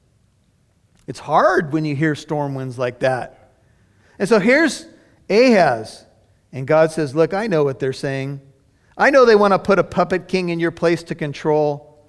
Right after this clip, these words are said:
But thus says the Lord God, it shall not stand, nor shall it come to pass." Can you imagine being Ahaz? You're checking out the water supply.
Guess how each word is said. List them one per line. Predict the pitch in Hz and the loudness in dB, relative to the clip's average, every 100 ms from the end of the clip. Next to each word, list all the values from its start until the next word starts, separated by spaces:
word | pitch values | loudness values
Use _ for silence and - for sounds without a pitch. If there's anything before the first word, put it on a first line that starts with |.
| _ _ _ _ _ _ _ _ _ _ - | _ _ _ _ _ _ _ _ _ _ -8
But | 147 | -2
thus | 160 175 175 | 0 0 0
says | 180 135 | -4 -2
the | 160 | -2
Lord | 156 151 | 0 0
God, | 135 139 127 131 - _ _ _ _ _ _ _ _ - | 0 0 0 -6 -14 _ _ _ _ _ _ _ _ -4
it | 175 | -4
shall | - 196 165 151 | 0 2 2 2
not | 151 160 - | -2 -2 -6
stand, | - 165 139 120 113 104 98 _ _ _ _ _ _ _ _ _ _ - | -6 -4 -4 -6 -12 -14 -18 _ _ _ _ _ _ _ _ _ _ -8
nor | 160 165 160 | 0 2 2
shall | 147 156 135 | 0 -2 -4
it | 123 - | -6 -12
come | 120 113 | -14 -14
to | - | -16
pass." | 113 98 - - - | -16 -16 -18 -20 -12
Can | 190 | -6
you | |
imagine | 226 196 165 | 0 0 0
being | 160 156 | -4 -2
Ahaz? | 143 143 143 147 | -2 -2 -2 -4
You're | 127 | -6
checking | 185 180 175 | -2 0 2
out | 170 | 2
the | 156 | 2
water | 160 165 165 | 2 2 0
supply. | 165 165 175 170 | -6 -2 2 2